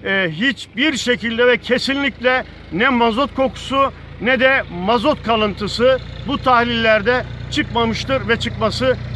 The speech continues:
mümkün değildir. Üzüm kurutulurken, e,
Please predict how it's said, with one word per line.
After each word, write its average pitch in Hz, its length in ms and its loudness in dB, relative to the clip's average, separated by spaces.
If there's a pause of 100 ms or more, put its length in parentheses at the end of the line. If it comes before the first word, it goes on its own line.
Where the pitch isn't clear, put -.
(120)
mümkün 247 420 0
değildir. 214 420 2 (540)
Üzüm 262 300 0
kurutulurken, 269 800 2 (380)
e, 202 220 2